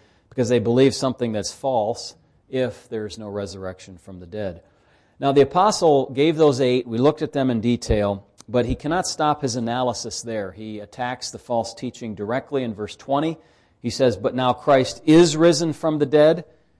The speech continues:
and has become the first fruits of those who have fallen asleep." Head on, he deals with this. Uh, and then he returns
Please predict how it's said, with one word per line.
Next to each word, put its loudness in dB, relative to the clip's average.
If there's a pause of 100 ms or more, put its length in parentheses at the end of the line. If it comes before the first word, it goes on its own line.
(140)
and -8
has -4
become -2
the 0
first -4
fruits -6
of -10
those 0
who -4
have -2
fallen -2
asleep." -6 (460)
Head 0
on, 2
he -4
deals 4
with -6
this. -2 (480)
Uh, 0
and -2
then 4
he 6
returns 2